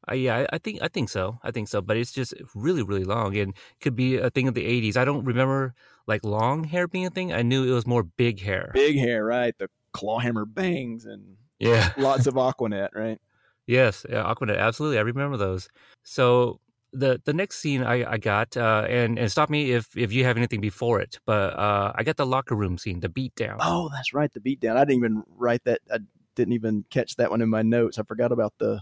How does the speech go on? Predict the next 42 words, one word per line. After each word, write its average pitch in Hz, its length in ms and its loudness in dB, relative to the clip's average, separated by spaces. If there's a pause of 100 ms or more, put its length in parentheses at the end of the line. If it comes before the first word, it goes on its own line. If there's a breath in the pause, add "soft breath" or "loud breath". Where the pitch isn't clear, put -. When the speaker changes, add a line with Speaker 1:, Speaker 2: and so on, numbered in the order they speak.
(140)
Speaker 2:
the 123 100 0
locker 117 320 0
room 117 260 0
beatdown. 107 540 0 (360)
This 110 100 0
Speaker 1:
You 117 40 4
Speaker 2:
is - 20 4
Speaker 1:
must 131 160 4
have 135 60 4
been 139 80 4
Speaker 2:
like 127 60 2
Speaker 1:
shocked. - 420 -2 (100)
Speaker 2:
<laughs> - 100 -20
Speaker 1:
You're 165 160 4
too 147 160 4
shocked 131 260 0
to, 127 140 4
to 127 140 0
write 110 220 2
down 123 200 4
the 104 100 4
note. 95 320 2
Speaker 2:
<laughs> - 240 -4
It 208 260 -2
reminded 202 440 2
me 202 160 2
of, 175 160 0
um, 156 440 0 (160)
Full 180 120 2
Metal 165 240 6
Jacket, 147 560 0
where 120 80 -2
they're, 113 180 -2
like, 113 220 -2 (160)
put - 160 -4
the 110 80 2
Speaker 1:
Yes. 123 440 4
Speaker 2:
soap, 139 60 -2
the 127 40 -2
soap 147 340 0
in 139 160 0
the, 120 340 -2